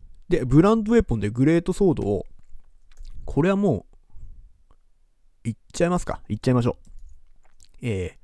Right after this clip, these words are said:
魔法の能力を付与します。ドン。どうですか？いいですね。電撃がつきましたよ。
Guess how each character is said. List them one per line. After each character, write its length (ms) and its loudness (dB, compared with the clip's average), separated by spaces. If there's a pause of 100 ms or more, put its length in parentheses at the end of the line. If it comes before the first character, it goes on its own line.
魔 160 0
法 220 8
の 240 6 (340)
能 140 8
力 180 2
を 40 -4
付 100 2
与 100 0
し 80 -12
ま 80 -12
す。 200 -16
ド 100 8
ン。 100 -2 (120)
ど 120 2
う 20 4
で 80 -4
す 80 -14
か？ 140 -10 (280)
い 80 -6
い 20 -4
で 80 -6
す 80 -14
ね。 120 -8
電 200 2
撃 280 2
が 100 2
つ 100 -10
き 100 -4
ま 100 -2
し 60 -12
た 80 -12
よ。 80 -16